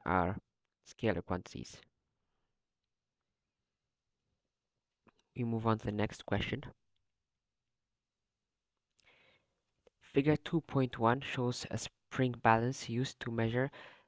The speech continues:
the weight of a baby. The spring inside the balance extends when a mass is suspended from it. The dial shows the extension spring has the value of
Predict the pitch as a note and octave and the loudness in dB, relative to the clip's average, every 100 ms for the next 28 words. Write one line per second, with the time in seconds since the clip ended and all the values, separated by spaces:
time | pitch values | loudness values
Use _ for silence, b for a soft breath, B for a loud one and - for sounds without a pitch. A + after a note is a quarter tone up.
0 | B - G#2+ A#2 B2+ - - - G2+ G#2+ | B 0 2 4 4 0 -6 -2 0 0
1 | - E2 D#2 - - - _ _ _ _ | 0 0 0 -6 -16 -20 _ _ _ _
2 | _ _ _ _ _ _ _ _ _ _ | _ _ _ _ _ _ _ _ _ _
3 | _ _ _ b b b b - A#2 - | _ _ _ b b b b 2 2 4
4 | D#3+ D#3+ - A#2 - C3+ C3 - - G#2+ | 2 2 2 -4 -4 -4 -2 -2 2 2
5 | A#2 B2 - - - A#2 A2+ A#2+ - - | 2 -2 -8 -12 -4 0 0 -2 -12 -16
6 | - - A2 G2 G#2 G#2 A#2 - G#2+ - | -18 -4 0 0 2 2 0 -2 -6 -6
7 | G#2+ - G2+ G#2 - G2 F#2 - - b | -8 -4 -4 -4 -6 -6 -8 -10 -20 b
8 | b b b b b b b - G#2+ - | b b b b b b b 2 2 4
9 | C3+ D#3 - C#3 C3+ - - - - A#2+ | 4 4 2 2 2 0 -6 -2 0 0
10 | B2 B2+ - - A2+ B2 - _ _ _ | -2 -6 -8 -6 -6 -8 -16 _ _ _
11 | _ _ _ _ _ - - - A#2+ - | _ _ _ _ _ -18 -8 2 2 0
12 | - G2+ B2 A#2 A#2 A#2+ B2+ - _ G2+ | -4 -4 0 2 2 0 -6 -8 _ 0
13 | G#2 - | 0 -2